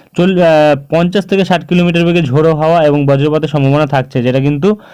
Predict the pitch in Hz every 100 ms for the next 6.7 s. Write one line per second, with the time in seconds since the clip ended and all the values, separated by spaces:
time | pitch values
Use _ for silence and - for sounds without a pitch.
0 | - _ 147 151 180 180 170 170 151 180
1 | 175 143 143 151 147 175 - 160 165 180
2 | 175 165 165 139 165 175 - - _ 127
3 | 139 151 175 170 156 170 156 147 143 151
4 | 147 156 139 143 143 147 143 135 147 147
5 | 139 135 139 151 156 147 147 147 151 117
6 | 147 139 139 143 151 143 165